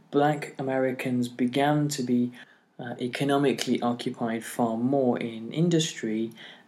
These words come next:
than in agriculture. The m-, numbers of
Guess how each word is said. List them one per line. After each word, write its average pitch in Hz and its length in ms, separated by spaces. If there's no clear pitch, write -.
than 107 440
in 104 280
agriculture. 131 1000
The 117 420
m-, 127 520
numbers 139 340
of 113 480